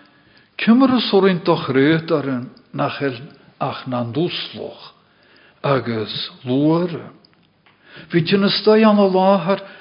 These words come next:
crwhi ar môr cwach goch nef, agus glor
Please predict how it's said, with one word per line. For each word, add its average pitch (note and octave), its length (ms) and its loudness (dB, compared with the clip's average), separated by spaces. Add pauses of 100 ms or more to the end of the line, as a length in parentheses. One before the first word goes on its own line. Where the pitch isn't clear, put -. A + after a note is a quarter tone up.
(220)
crwhi F3+ 520 4
ar E3+ 120 2
môr D#3 440 4
cwach E3 500 -4
goch - 280 -2
nef, C3+ 420 0 (400)
agus - 400 -10
glor B2 440 -2